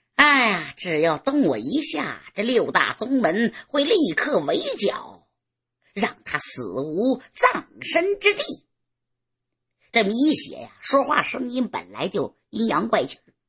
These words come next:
这会儿又冷笑连连，笑声还没结束呢，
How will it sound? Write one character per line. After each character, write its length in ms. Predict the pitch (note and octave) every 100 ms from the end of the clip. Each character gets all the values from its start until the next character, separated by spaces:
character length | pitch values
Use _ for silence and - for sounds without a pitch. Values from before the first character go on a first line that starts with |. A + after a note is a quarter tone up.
| _ _ - -
这 180 | F#4+ F4+
会 160 | - D3+
儿 20 |
又 160 | C#4+
冷 160 | F#3+ -
笑 200 | - F3
连 240 | B2 - A#3
连， 240 | - - _ _ _ _ _ -
笑 300 | - G4+ D4+
声 160 | E4+
还 160 | D#4+ G4+
没 140 | G#4
结 220 | C#4 F4+ G#4+
束 280 | G#4+ D#4
呢， 100 | D#3+